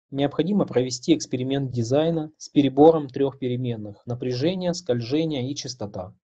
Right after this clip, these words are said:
Другими словами, необходимо решить параметрическую таблицу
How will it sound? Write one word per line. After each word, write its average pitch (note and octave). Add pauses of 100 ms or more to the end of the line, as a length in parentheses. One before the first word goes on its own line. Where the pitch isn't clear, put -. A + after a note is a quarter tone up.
(160)
Другими E3
словами, D#3+
необходимо C3
решить F3
параметрическую B2
таблицу D#3